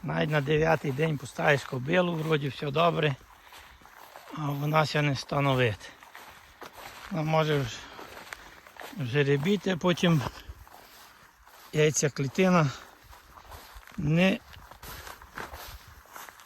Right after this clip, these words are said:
організм не, не приймає їх потім.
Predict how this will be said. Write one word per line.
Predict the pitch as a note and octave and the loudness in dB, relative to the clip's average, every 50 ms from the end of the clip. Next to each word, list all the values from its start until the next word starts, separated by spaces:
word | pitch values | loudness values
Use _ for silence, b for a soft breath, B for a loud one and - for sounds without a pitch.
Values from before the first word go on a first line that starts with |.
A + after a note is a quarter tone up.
| - - - - - - - _ _ _ _ - - | -20 -20 -20 -20 -20 -20 -20 _ _ _ _ -14 -6
організм | - - D3+ C#3+ C#3 D3+ D#3 F3 F3 F#3 D#3 C#3+ D#3 D3 | -2 0 2 4 4 4 6 6 6 6 6 6 6 6
не, | D3+ D#3+ C#3 - B B B B B B B B B B B B B B B B - | 8 8 6 4 B B B B B B B B B B B B B B B B -8
не | E3+ E3 | -8 -6
приймає | D3+ - D#3 D3+ D3 D3 D#3+ D3 D#3 D3+ C#3 C#3 | -4 -2 0 0 2 2 4 6 6 6 6 4
їх | C3 A2+ - - - | 2 0 -2 -4 -4
потім. | C3 B2 A#2 - - A2 | -2 -2 -2 -2 -4 -6